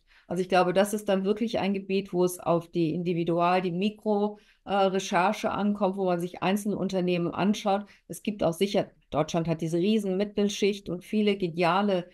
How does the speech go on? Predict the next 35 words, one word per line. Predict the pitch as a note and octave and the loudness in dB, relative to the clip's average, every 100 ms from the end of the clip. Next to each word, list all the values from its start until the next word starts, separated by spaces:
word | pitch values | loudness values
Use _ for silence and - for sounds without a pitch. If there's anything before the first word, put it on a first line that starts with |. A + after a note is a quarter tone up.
| - - | -20 -16
mittelgroße | - F#3 G#3 G#3 G3+ G3 F#3+ F#3 | -6 -2 2 0 2 2 2 -2
Unternehmen, | B2 F3+ F#3 F3+ F#3 A3 A3 G#3+ - - - | -2 -2 0 2 2 2 2 -2 -8 -12 0
deren | F3+ F#3 | 0 0
Produkte | F#3+ F#3+ F#3+ G3+ | -2 -2 -2 -4
auch | G3+ | -2
weiterhin | F3+ D#3+ G3 G#3 F#3 F3+ F3+ _ | 2 2 2 0 0 -2 -6 _
gefragt | D#3+ - F3 - - | -14 -2 0 0 0
sein | A3+ G#3 G#3 | 2 4 2
werden. | G3 F#3+ F#3+ F3+ - _ _ _ - | 2 2 2 -2 -6 _ _ _ -4
Ähm, | F#3 F3 E3+ D#3+ - | 0 2 2 0 -2
also | - F3 | -2 -2
ich | F#3+ | 0
glaube, | F#3+ F3+ | 2 4
da | G3 | 4
muss | G#3 G#3 | 0 0
man | G#3 | 0
dann | G3 G#2 | 0 0
eben | F#3+ F#3+ | -2 0
ganz | F#3 F#3 G3+ | 2 2 0
genau | - G3 F#3 | 0 2 2
hingucken, | F#3 A3 A3+ F3+ F3+ | 2 0 0 -2 0
wer | E3 G3 | 2 2
ist | G#3 - | 0 -6
einigermaßen | - F#3+ A#3+ B3+ G#3 F#3+ E3+ F3 - F3 | 0 4 6 6 4 2 0 -2 -6 -8
immun, | F3+ F3 G3 A#3+ F3+ D#3 - _ _ - | -4 -2 2 2 2 -2 -8 _ _ 2
weil | F3 F#3 | 4 4
die | G3+ | 0
Produkte | - F#3 G3+ G3+ G3 | -4 -2 -2 0 0
so, | F3+ F#3 F#3+ F#3 | 2 2 2 2
ähm, | - E3+ E3+ E3 - | 0 0 0 -2 -6
ich | - _ _ _ - | -12 _ _ _ -2
sag | E3 E3 | 0 0
mal, | D#3+ | 0
Alleinstellungsmerkmal | D#3 F3 G#3 - G3+ G3 F#3+ - F#3 F3+ F3+ F3 E3+ | 2 2 2 2 0 0 -4 -2 0 0 0 0 0
haben, | E3+ E3+ E3 E3+ | 2 2 2 -2